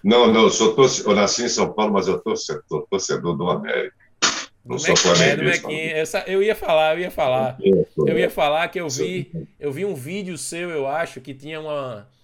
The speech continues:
Speaker 2: um, um adereçozinho, uma bandeirinha do, do América atrás. Na, numa estante,
Speaker 1: Isso.
Speaker 2: alguma coisa assim, uma bandeirinha, eu acho que é uma bandeirinha do
Speaker 1: Isso.
Speaker 2: América.
Speaker 1: Isso.
Speaker 2: Torcedor do América,
Speaker 1: Isso mesmo.
Speaker 2: rapaz. Não é o time do Romário,
Speaker 1: É.
Speaker 2: né?
Speaker 1: É o time do Romário, time do Jorginho, time do Dé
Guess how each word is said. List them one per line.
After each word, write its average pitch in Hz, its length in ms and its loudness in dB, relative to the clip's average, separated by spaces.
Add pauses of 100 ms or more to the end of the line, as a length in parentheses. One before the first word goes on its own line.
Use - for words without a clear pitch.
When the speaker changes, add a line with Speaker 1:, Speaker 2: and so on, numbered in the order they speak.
(420)
Speaker 2:
um, 139 560 -10
um 131 60 -10
adereçozinho, 135 600 -4
uma 139 80 -8
bandeirinha 143 500 -2
do, 131 240 -4
do 127 160 -6
América 123 460 -4
atrás. 110 540 -10 (560)
Na, 127 200 -10
numa 160 180 -8
estante, 90 460 2
Speaker 1:
Isso. 85 140 -2
Speaker 2:
alguma 127 220 -8
coisa 160 220 -10
assim, 143 160 -12
uma 143 100 -10
bandeirinha, 151 420 -6
eu 147 40 -6
acho 139 100 -10
que - 60 -12
é - 40 -8
uma 160 120 -10
bandeirinha 120 460 -8 (300)
do 92 180 2
Speaker 1:
Isso. 90 80 2
Speaker 2:
América. - 360 -12 (220)
Speaker 1:
Isso. - 320 -18 (160)
Speaker 2:
Torcedor 165 280 -12
do 226 80 -8
América, 160 420 -2
Speaker 1:
Isso - 140 -8
mesmo. 117 100 -4
Speaker 2:
rapaz. - 800 -14 (480)
Não 147 100 -6
é 165 40 -2
o 160 60 -8
time 170 180 -12
do 156 100 -6
Romário, 143 460 -4
Speaker 1:
É. 147 40 -10
Speaker 2:
né? 208 100 -14 (1200)
Speaker 1:
É 87 80 0
o 85 60 4
time 98 220 0
do 98 100 4
Romário, 104 460 6
time 98 240 0
do 87 100 -2
Jorginho, 95 560 2
time 92 240 -2
do 78 180 -6
Dé 107 340 4